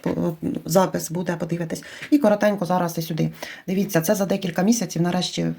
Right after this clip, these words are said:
знайшла час зняти хоч трошки відео, щоб уже можна с-, спокійненько буде,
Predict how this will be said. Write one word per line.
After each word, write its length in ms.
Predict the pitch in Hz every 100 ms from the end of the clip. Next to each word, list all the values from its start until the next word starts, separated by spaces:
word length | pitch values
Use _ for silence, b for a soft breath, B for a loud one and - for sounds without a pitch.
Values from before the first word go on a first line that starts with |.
| -
знайшла 360 | 170 170 160 170
час 260 | 180 165
зняти 300 | - 175 170 160
хоч 100 | 165
трошки 320 | 170 170 156
відео, 280 | 208 214 196 B B
щоб 180 | - -
уже 100 | 165
можна 280 | 165 165 160
с-, 160 | 160 - -
спокійненько 680 | - - 175 170 165 160
буде, 260 | 160 165 160